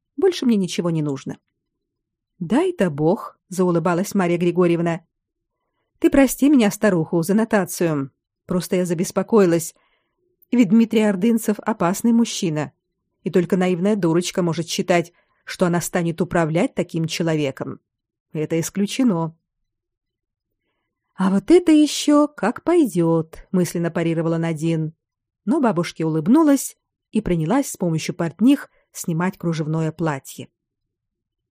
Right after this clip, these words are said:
Часы на камине показывали шесть. Пора собираться к княгине Волконской.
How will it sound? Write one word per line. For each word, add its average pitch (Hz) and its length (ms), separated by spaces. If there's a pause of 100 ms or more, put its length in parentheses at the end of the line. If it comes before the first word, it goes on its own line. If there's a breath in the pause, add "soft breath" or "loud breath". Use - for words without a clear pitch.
(500)
Часы 262 360
на 294 100
камине 254 360
показывали 220 560
шесть. - 680 (420)
Пора 180 260
собираться 170 600
к - 60
княгине 165 360
Волконской. 165 760